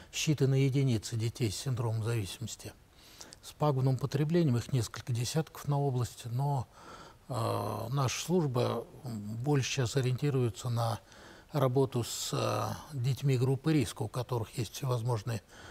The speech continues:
психологические предпосылки к тому, что они могут начать употреблять, э, наркотики, и потом у них быстро разовьется зависимость, если эти факторы риска не, э, предотвратить, не откоррегировать.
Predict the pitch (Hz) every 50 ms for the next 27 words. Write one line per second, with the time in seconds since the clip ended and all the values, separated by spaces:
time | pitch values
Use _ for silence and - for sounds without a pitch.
0 | - - - - - - - 147 123 - - 139 143 135 127 123 104 - - -
1 | - 127 107 - - 139 120 - - 139 123 - - 208 190 - - - - -
2 | 135 123 123 113 - - - 131 117 120 120 113 120 120 - - - - 120 113
3 | - - 180 185 - - - - - - - - - - - - - 160 147 -
4 | - - 147 151 147 135 143 147 139 - - 147 135 120 117 117 131 139 139 -
5 | - 151 135 113 - - - - 127 117 117 110 - - 123 - - 127 123 127
6 | 120 120 107 104 123 131 127 117 - - 113 113 107 104 123 107 110 127 120 113
7 | 117 113 101 - - 123 113 127 143 175 196 175 - - 139 113 - - - 135
8 | 139 139 - - 135 123 - - - - - - - - - - 151 127 - -
9 | - - 151 143 - - - 123 123 123 147 160 135 - - 123 113 113 120 127
10 | 131 127 - - - - - - - - - - - - - 127 117 107 104 104
11 | - - 120 131 120 131 120 - - 135 135 - - - 85 - - - 113 123
12 | 113 117 123 123 117 117 - - 117 - - - 151 139 143 127 123 113 101 104
13 | 101 107 - -